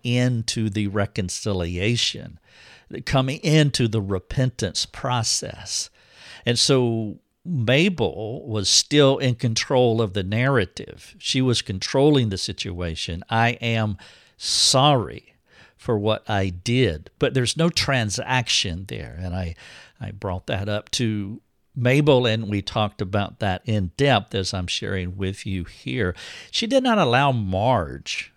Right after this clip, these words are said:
to forgive her. It was a sin acted out on another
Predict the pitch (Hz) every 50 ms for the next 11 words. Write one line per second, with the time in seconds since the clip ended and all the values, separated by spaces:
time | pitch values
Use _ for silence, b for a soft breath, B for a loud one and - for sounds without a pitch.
0 | _ - - 104 98 - - 104 101 - - - 104 104 104 101 - - - 78
1 | 62 50 50 - - _ _ B B B B B B B B B B B B B
2 | B 165 175 170 156 120 123 113 104 - - - - 175 175 180 175 170 170 156
3 | - - 131 127 127 135 - - 147 139 131 - - 139 120 113 107 110 - _
4 | - 127 110 113 110 104 98 98 95 101 107 107 101 104 110 101 98 98